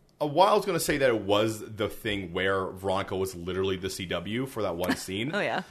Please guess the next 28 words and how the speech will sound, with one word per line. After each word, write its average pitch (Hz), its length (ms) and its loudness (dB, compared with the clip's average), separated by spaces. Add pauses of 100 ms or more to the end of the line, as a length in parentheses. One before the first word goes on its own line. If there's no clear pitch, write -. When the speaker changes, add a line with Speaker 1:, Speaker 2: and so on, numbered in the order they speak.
(140)
Speaker 1:
Um, 120 200 4
but 139 140 -2
I'm 196 200 4
gonna 269 140 4
say 330 100 0
the 190 80 0
C 185 100 -4
W 165 200 2
moment 151 300 0
was, 135 160 2 (140)
was, 117 520 4
uh, 110 360 4 (320)
where 143 160 8
she 135 160 -4
tased 127 480 0
the 92 80 -6
guy. 82 440 -4
Like, 131 220 2
once 185 180 4
again, 165 240 4
while 135 140 6
that 170 140 4
is, 156 100 0
like, 127 140 2
funny 127 440 2
and 104 160 -6
cute, 131 400 -6 (400)
um, 117 380 4